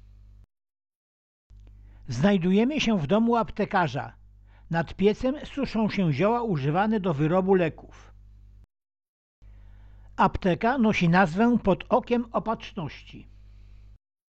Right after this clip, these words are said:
Aptekarz był ważną postacią, gdyż często zastępował lekarza, weterynarza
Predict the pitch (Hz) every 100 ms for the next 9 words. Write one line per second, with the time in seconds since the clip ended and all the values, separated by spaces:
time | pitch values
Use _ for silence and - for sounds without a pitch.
0 | _ _ _ _ - - - - - -
1 | 165 - - 254 294 139 160 180 196 247
2 | 285 233 190 - 185 160 240 247 226 135
3 | 156 - 226 285 - 247 175 190 - 160
4 | 208 233 233 180 151 202 185 214 175 165
5 | - 165 147 170 156 190